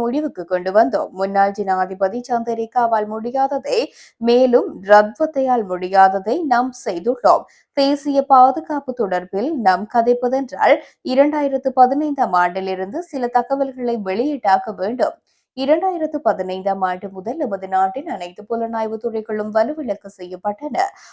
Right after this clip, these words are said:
அதன் ஒரு பெரும் நிகழ்வே ஈஸ்டர் குண்டு தாக்குதலாகும். பல தகவல் தெரிவிக்கப்பட்டும் கண்டுகொள்ளாத நிலைமையும், அந்த தகவல்களின் உண்மை தன்மையில் ஏற்பட்ட சந்தேகங்களும் தகவல்களை தட்டிவிட்டு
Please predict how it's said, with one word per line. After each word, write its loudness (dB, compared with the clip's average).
அதன் 2
ஒரு 2
பெரும் 0
நிகழ்வே -2
ஈஸ்டர் -4
குண்டு -4
தாக்குதலாகும். 0
பல 6
தகவல் 2
தெரிவிக்கப்பட்டும் -2
கண்டுகொள்ளாத 0
நிலைமையும், -4
அந்த 0
தகவல்களின் 2
உண்மை 0
தன்மையில் -2
ஏற்பட்ட -6
சந்தேகங்களும் -2
தகவல்களை -2
தட்டிவிட்டு -4